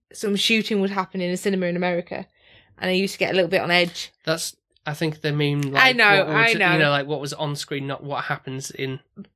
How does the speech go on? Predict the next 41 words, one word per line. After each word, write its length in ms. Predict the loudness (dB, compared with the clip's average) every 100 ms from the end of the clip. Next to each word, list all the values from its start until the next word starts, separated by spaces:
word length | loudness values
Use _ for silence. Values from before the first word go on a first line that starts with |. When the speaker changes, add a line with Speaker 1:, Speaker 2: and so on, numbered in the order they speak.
| _ -8
Speaker 2:
like, 200 | -8 -8 _ _ _
yeah. 200 | -10 -10 -12 -6
Speaker 1:
Yeah. 380 | 4 4 4 -2 _ _ _ _
Speaker 2:
Physically 580 | -12 -8 -8 -8 -6 -4
in 160 | -4 -4
real 180 | -4
life, 380 | -4 -6 -8 -12
like, 220 | -16 -14
at 80 | -10
that 160 | -8 -8
moment 260 | -10 -10 -12
in 60 |
time. 240 | -12 -12 -12 -18 -20 _ _ _ _ -20 _ _ _ _
Speaker 1:
There'd 120 | -10 -4
have 60 |
to 80 | 0
be 60 | 2
something 380 | 2 0 -4
vulgar, 520 | -4 -2 -2 0 -2 0
like, 520 | 0 0 -2 _ _ -16
I 60 |
think. 380 | -10 -8 -8 -12 _ -18
So, 140 | -6
like, 240 | -4 -4 -6 -2
you're 220 | 0 0
saying 200 | 0 0
about 220 | 0 -2
that 180 | -2 -2
one 100 | -4
that 80 | -6
you 140 | -4
just 100 | 0
Speaker 2:
Yeah, 120 | 2
Speaker 1:
found 100 | 2 2
Speaker 2:
yeah, 160 | 0
Speaker 1:
out. 80 | -2
Speaker 2:
yeah, 140 | -4 -4
yeah. 140 | -6 -8
Speaker 1:
The 120 | -4 2
Bridesmaid 720 | 6 6 4 -2 -4 -4 -2
one, 460 | -2 -2 -4 -8